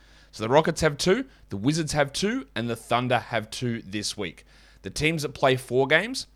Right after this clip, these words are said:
the Bulls, the Pacers, the Nuggets, Spurs,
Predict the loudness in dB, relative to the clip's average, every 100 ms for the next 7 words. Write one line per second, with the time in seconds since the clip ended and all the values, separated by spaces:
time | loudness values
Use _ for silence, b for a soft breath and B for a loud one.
0 | _ -8 -4 0 0 0 -4 -6 -6 2
1 | 2 2 -2 -4 -2 2 2 2 -2 -4
2 | -4 b b b b -6 -2 0 8 8
3 | 8 4